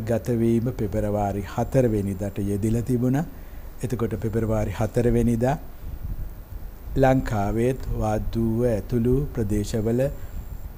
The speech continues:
ඒ මහගෙදර, ඒ වගේම එම විහාරස්ථානයේ පින්කම් සිද්ධ වුණා. ඒ වගේම මෙල්බර්න්හි වාසය කරන ඒ සහෝදරයා විසිනුත් පින්කම් සිද්ධ කළා. එතකොට හතර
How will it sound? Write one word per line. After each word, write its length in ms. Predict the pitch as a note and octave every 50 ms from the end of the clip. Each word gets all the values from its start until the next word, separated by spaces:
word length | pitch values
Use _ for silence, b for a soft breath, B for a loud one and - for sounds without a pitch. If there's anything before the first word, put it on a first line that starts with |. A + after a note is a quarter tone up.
| - - - - - -
ඒ 120 | B2 A#2+ A2+
මහගෙදර, 800 | G#2 G#2 A2 A2+ - - A#2 A#2 A2+ B2 A#2+ A#2 C3 C3 C3+ C#3+ D3 D3 D3 - - - - - C3+
ඒ 60 | B2
වගේම 320 | A#2+ B2+ A#2+ B2+ B2 A#2+
එම 140 | A#2 G#2+ G#2+ G2 F#2
විහාරස්ථානයේ 1040 | G2+ G#2 F#2 G#2+ A#2 A#2 A#2+ B2 B2+ A#2 - - - C3+ C3 C3 B2+ B2+ C3 C3 C3 C3
පින්කම් 420 | - C3+ C3 C3 - C#3 C3 C3
සිද්ධ 320 | - - C3 B2 A#2+ B2+
වුණා. 320 | C3+ C3 C3 C3+ C#3 D3 F#3 - B B B B B B B B B B - - - - - - - - - - - -
ඒ 100 | D3 C#3+
වගේම 440 | D3 D3 C#3+ C3+ C3+ C3+ C#3 C3+ C#3 C#3+ D#3 D#3 D3+ D3 - - - -
මෙල්බර්න්හි 1000 | B2+ A2+ A#2+ B2 C3+ C#3+ B2+ B2 A#2 A2 G#2 G2+ G2 F#2 G#2 A2+ A#2 A#2+ B2+ B2+ B B B B B B B - -
වාසය 420 | C#3 B2+ B2 B2 A#2 - B2 A2+ G#2
කරන 280 | - B2+ A2+ A#2 A#2
ඒ 120 | A2+ A2 G2
සහෝදරයා 760 | - - G#2+ - - C3 C3 C3 B2+ C3 B2 B2+ B2+ B2
විසිනුත් 420 | B2+ A#2 - C#3 C3 B2+ B2+ - -
පින්කම් 400 | B2+ B2 B2+ B2 - C3+ B2 B2
සිද්ධ 320 | - - B2+ A2+ - C#3 C3
කළා. 360 | - C#3 C3 C3+ C3+ D#3 F3+ - - B B B B B B B B B B B B B - - - - - - - - - - - - - - - - - - -
එතකොට 380 | B2 - A#2+ A2 A#2+ G#2+ - A#2 G#2+ - -
හතර 300 | B2+ A#2 - - D3